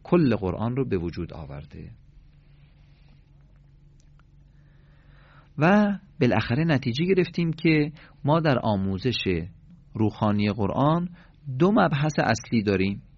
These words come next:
مبحث اول مربوط به حروف است و مبحث دوم مربوط به حرکات و البته مبحث سوم ترکیبات حروف و حرکات و استثناءاتی که مربوط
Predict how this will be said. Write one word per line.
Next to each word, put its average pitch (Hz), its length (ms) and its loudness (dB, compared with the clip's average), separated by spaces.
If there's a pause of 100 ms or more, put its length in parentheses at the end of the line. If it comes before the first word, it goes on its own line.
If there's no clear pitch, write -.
(220)
مبحث 120 360 0
اول 117 400 2
مربوط 107 580 0
به 92 100 -2
حروف 139 460 0
است 131 640 0 (340)
و 107 60 2
مبحث 120 480 0
دوم 139 360 2
مربوط 110 500 0
به 120 280 2
حرکات 82 720 -6 (500)
و 110 40 2
البته 98 480 0
مبحث 98 360 -2 (240)
سوم 131 500 0 (880)
ترکیبات 117 880 2 (360)
حروف 117 360 -2
و 156 40 0
حرکات 127 760 0 (440)
و 98 320 4 (100)
استثناءاتی 98 840 -4
که 139 120 -4
مربوط 107 420 -2